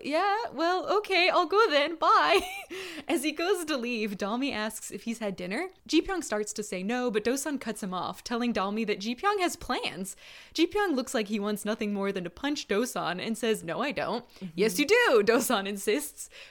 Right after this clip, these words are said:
Speaker 1: But Ji Pyong says he doesn't and he'll stay for dinner then. Dosan then goes and stands on his foot and physically <laughs> tries to shove Ji Pyong out in the meekest way possible.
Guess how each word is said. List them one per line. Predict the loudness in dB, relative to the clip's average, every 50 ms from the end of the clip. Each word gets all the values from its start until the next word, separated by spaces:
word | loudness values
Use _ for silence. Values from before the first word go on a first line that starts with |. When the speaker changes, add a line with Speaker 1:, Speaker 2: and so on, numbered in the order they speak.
| -10 -6
Speaker 1:
But | -4 -4 0
Ji | 0 0 0
Pyong | 0 -2 -2 -2 -2
says | -2 -2 -4 -4 -4
he | -8 -10
doesn't | -6 -6 -6 -4 -4 -6 -8 -6
and | -4 -2
he'll | -2 -2
stay | -2 -4 -4 -6
for | -4 -4 -2
dinner | -2 -2 -2 -4 -6
then. | -8 -8 -8 -8 -8 -12 -14 _ _ _ _ -20 -20 -4 2
Dosan | 6 6 6 6 4 0 2 2
then | 2 4 2 2 4
goes | 4 2 2 0
and | -2 -4
stands | -4 -2 -2 0 0 0 0
on | -2 -2 -2
his | -4 -6 -6
foot | -2 2 4 4 4 4 2
and | 2 0 2
physically | 4 4 4 4 4 2 4 2 2
<laughs> | 2 2
tries | 2 2 2 2
to | 0 -2
shove | -2 -2 0 0 0 0 0
Ji | 0 -2 -2 -2
Pyong | -2 -2 0 0 0 0
out | 2 2 2 2 2
in | 2 0
the | 0 4
meekest | 6 6 6 6 4 2 2 0
way | 0 0 0 0
possible. | 0 2 4 4 4 4 2 -4 -4 -6 -6